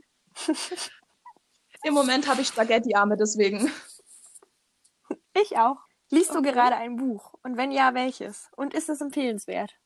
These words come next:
Speaker 1: Ich lese gerade ein Buch auf <laughs> Englisch, das heißt The Alchemist, Alchemist, Alchemist, wie auch immer. Äh, in Deutsch Der Alchemist. Und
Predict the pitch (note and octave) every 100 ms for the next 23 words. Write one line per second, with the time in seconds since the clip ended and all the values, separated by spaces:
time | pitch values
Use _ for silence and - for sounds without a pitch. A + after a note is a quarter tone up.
0 | _ _ _ _ _ _ _ _ D#4 D#4+
1 | D4+ F4+ - C4 C#4 D#4+ A#3 A3+ A#3 C4
2 | G4 G#4+ - A3 A3 D#4 - A3 B3 D#4+
3 | G4 - B3 B3+ - A#3+ D4+ E4 - -
4 | C4 C4+ - - C4 C4+ C#4 B3 C#4 -
5 | - B3+ D#4+ E4 E4+ - - - _ _
6 | - A#3+ B3+ E4+ F#4+ - - - _ -
7 | - - C#4 E4 - - - C4+ A3 A3
8 | A3 - _ _ _ _ _ - B3 A#3
9 | A#3 - A3+ A3+ A3+ A3+ B3 - - -
10 | A3 A3 G#3+ G#3+ -